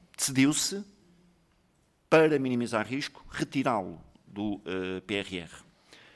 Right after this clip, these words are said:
Ainda assim, quer a senhora Ministra do Ambiente, quer o senhor Ministro da Coesão Territorial,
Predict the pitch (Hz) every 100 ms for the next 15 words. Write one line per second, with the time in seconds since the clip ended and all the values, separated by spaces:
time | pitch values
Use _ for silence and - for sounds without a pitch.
0 | - 101 127 160 156 - 139 160 - -
1 | - - - _ _ 120 117 117 - 131
2 | 123 120 120 131 120 127 120 120 110 110
3 | 98 85 - - - 123 117 98 82 -
4 | _ _ - 117 117 117 135 - 104 104
5 | 98 98 92 - - 90 90 101 170